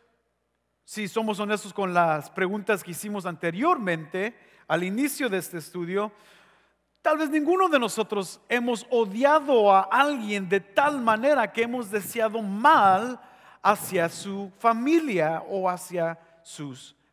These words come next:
pequeños. Sin embargo, este salmo hace esta súplica y oración en contra de sus enemigos y espera que Dios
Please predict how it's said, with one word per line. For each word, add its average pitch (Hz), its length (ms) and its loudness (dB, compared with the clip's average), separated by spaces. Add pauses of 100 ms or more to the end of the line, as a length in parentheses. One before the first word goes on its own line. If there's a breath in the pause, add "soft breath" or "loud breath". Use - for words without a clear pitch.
pequeños. 220 840 -8 (680)
Sin 139 220 -14
embargo, 170 680 2 (600 soft breath)
este 226 400 -2
salmo 202 960 -4 (720 soft breath)
hace 214 640 -4
esta 226 400 -6
súplica 170 960 -8
y 208 140 -8
oración 196 880 -6 (260 loud breath)
en 196 160 -6
contra 269 500 -6
de 185 140 -6
sus 170 320 -16
enemigos 185 880 -8 (580 soft breath)
y 220 220 -4
espera 330 800 0
que 220 220 -2
Dios 160 1080 -6